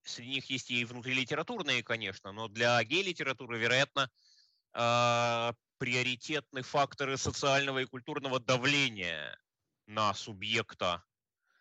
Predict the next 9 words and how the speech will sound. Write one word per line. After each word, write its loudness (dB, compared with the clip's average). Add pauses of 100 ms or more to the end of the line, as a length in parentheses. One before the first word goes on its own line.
(220)
письма -2
или -4
речи, -4
да, 0 (680)
а, 2 (260)
который 0
не 0
имеет 2
возможности, -4